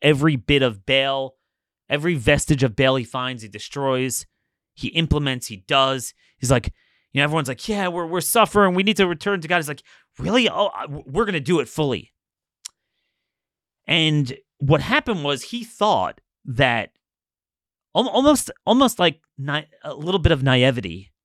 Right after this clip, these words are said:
that the, the public was behind him. "Yeah, we're getting rid of Baal. We're returning to God. Our fortune's gonna come back." And at,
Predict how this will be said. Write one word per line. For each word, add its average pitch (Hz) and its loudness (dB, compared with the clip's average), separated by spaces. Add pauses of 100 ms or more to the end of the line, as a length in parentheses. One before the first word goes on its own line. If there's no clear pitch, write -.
(1040)
that 131 -2 (800)
the, 139 4
the 127 -4
public 175 2
was 135 -2
behind 143 -2
him. - -16 (600)
"Yeah, 185 -2
we're 123 -6
getting 120 -8
rid 123 -4
of 95 -10
Baal. 185 4
We're 117 -4
returning 110 -10
to 107 -12
God. 170 2
Our 110 -2
fortune's 123 0
gonna 107 -6
come 101 -6
back." 143 0 (1400)
And 170 2
at, 170 0